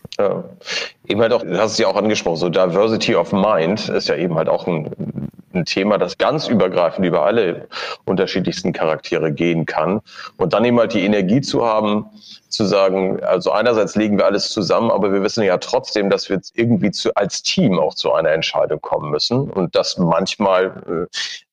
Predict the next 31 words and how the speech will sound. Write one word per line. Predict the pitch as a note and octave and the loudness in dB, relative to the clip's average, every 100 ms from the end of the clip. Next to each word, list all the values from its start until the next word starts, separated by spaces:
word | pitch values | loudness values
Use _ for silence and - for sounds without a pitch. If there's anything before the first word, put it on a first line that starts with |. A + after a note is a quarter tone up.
| _ | _
vielleicht | B2+ C3+ D#3+ C3 | 0 2 2 2
eben | B2+ | 2
halt | A#2 | 4
auch | B2 | 2
eine | C#3 | 2
kleine | - A2 A#2 G#2 | 0 2 2 2
Extrameile | A2+ - G#2 G2+ G2 F#2+ | 0 0 0 2 2 2
ist, | E2+ - - C2 | 0 -2 -4 -2
ähm, | D2+ F#2+ F2+ F2+ F#2 - | 2 2 2 0 0 -2
in | G2 F#2+ | -2 0
einem, | F#2 F#2+ F2 F2 - _ _ _ | 2 2 2 0 -4 _ _ _
ich | - | -4
sag | F2+ | -2
mal, | F2+ E2 E2 F2+ - | 0 2 2 0 0
ähm, | F2 E2+ F2 F2 | 2 2 0 -2
eher | F2+ F#2+ | 0 0
diversen | F#2 E2+ A2 C3+ G#2 F2+ | 0 2 2 2 0 -2
Kontext, | - D#2+ D#2+ - - - - - - - | -2 -6 -2 -4 -4 -6 -12 -16 -12 -2
aber | G2 | 2
da | A#2 | 2
drin | B2+ A#2 G#2 | 4 2 2
immer | C3+ | 2
wieder | A#2+ A#2 | 2 0
auch | - | 0
den | G2+ F2+ | 0 2
Wert | A2 | 0
zu | - | 0
sehen | A#2 A2+ | 0 2
und | C3+ B2+ | 0 0
auch | A2+ - | -2 -2
die, | - | -2